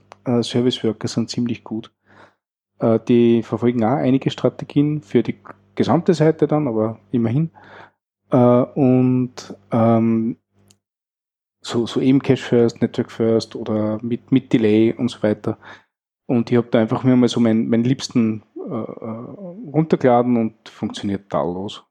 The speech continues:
Und nur ein paar kleine Änderungen gemacht. Das ist, wenn man nicht durch die ganze Spec will, sondern vielleicht nur ein bisschen ein Verhalten ändern, reicht es völlig.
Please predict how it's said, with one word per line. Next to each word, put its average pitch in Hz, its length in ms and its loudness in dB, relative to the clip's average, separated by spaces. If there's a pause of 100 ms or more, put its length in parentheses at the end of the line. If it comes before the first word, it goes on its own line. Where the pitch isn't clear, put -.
(360)
Und 104 200 -12 (160)
nur 120 140 2
ein - 100 -14
paar 107 220 0
kleine 110 240 -2
Änderungen 143 380 2
gemacht. - 360 -2
Das 113 80 -2
ist, 123 160 -2
wenn 117 100 2
man 120 100 4
nicht 120 140 0
durch 117 120 -4
die - 80 -12
ganze 113 280 0
Spec - 380 -2
will, 143 80 2
sondern 120 300 0
vielleicht 110 320 -4
nur 131 100 2
ein 123 60 -4
bisschen 147 200 2
ein - 60 -4
Verhalten 113 380 0
ändern, 110 320 -2 (880)
reicht - 260 -2
es - 100 -6
völlig. 113 380 -16